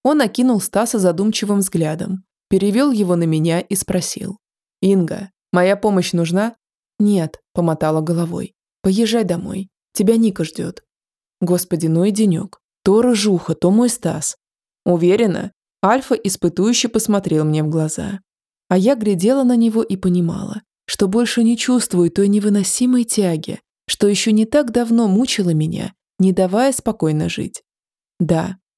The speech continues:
решительно кивнула в ответ и отвернулась к Стасу, успев заметить, с каким напряжением тот наблюдает за нашим разговором.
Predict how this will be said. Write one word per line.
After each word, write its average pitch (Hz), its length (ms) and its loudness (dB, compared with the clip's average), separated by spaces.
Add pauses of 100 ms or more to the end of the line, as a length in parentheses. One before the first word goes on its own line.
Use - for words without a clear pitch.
решительно 233 600 2
кивнула 190 440 0
в 175 60 0
ответ 180 440 0
и 220 60 -2
отвернулась 175 600 -2
к - 80 -14
Стасу, 160 540 -4 (340)
успев 185 320 0
заметить, 165 580 -2 (220)
с - 80 -8
каким 240 340 2
напряжением 247 720 2
тот 226 240 0
наблюдает 208 580 0
за 220 120 0
нашим 156 360 -2
разговором. 160 680 -4